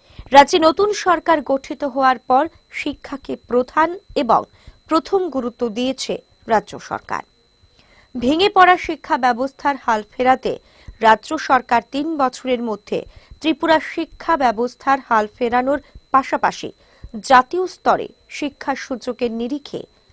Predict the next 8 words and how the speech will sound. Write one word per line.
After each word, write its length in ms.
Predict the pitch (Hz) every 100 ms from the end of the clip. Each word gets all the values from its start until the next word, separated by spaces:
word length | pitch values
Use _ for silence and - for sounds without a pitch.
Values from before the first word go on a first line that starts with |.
| _ _
ত্রিপুরাকে 560 | 254 262 285 254 - 285 294 _ _
পৌঁছে 380 | 269 277 277 - 214
দেওয়ার 260 | 180 - - _ -
লক্ষ্যমাত্রা 760 | 240 269 - 330 262 233 - 208
নিয়েছে 420 | 220 233 - 170 - _ _ _
রাজ্যের 400 | 226 - - 262 220
নতুন 280 | 143 196 - -
সরকার, 440 | - - -